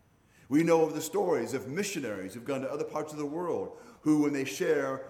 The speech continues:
the message of Christ, are killed. And so that's, that's, that's kind of, we understand that's how it's going to be.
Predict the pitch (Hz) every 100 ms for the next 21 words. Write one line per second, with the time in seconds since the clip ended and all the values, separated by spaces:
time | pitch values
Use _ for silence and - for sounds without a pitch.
0 | - 131 143 139 131 127 - 135 127 127
1 | - 135 - 190 160 - - - - _
2 | _ _ _ _ _ _ _ _ _ _
3 | _ _ _ _ _ - 143 170 165 160
4 | - 160 147 - - - - - 131 -
5 | 160 143 135 147 139 139 147 156 147 160
6 | 156 139 - 143 143 143 - 147 143 135
7 | 107 156 151 85